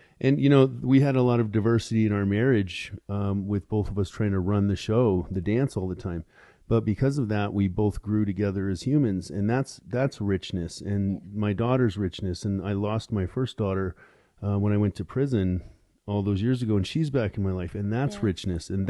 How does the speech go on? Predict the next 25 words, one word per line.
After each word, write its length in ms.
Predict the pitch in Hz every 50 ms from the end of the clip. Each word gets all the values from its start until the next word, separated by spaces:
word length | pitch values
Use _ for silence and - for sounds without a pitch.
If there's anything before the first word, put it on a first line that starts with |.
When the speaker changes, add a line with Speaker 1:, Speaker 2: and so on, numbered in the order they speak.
| 127 143
Speaker 1:
that's, 220 | 156 147 - - - - - - - _ _ -
that's 260 | - 131 139 143 - -
wealth. 340 | 107 113 107 95 - -
And 140 | - 107 104 -
so 120 | - 135
when 140 | 127 127 127
you 80 | 123
move 240 | 120 123 139 160 190 208
into 160 | 185 143 113
a 60 | 92
house 300 | 82 101 92 87 - -
like 140 | 98 87 -
that, 200 | - 90 85 82
and 100 | 82 95
you 80 | 98 95
have 220 | 120 131 143 151
your 100 | 143 120
kids, 340 | 104 - - 98 92 85 76
and 120 | 90 92
you 120 | 95 104 120
are 140 | 135 143 131
healthy, 560 | 107 113 101 95 - - 92 90 85 85 85
and 100 | 92 95
you 200 | 95 98 98 104
are, 240 | 113 120 127 117